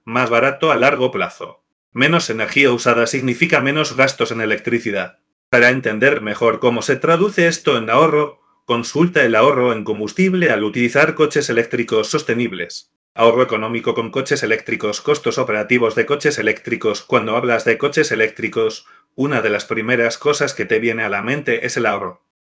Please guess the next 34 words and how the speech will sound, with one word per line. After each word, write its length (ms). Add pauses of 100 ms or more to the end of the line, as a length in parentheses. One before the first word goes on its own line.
Pero, 360
¿qué 100
significa 560
eso 180
en 120
términos 420
de 80
costos 340
operativos? 720 (280)
Los 240
coches 320
eléctricos 580
suelen 380
tener 320
costos 340
más 200
bajos 400
en 120
comparación 680
con 140
los 140
vehículos 440
de 80
combustión. 680 (280)
Aquí 220
te 160
doy 200
un 120
desglose 520
de 80
alguno 300
de 100
estos 260
costos. 640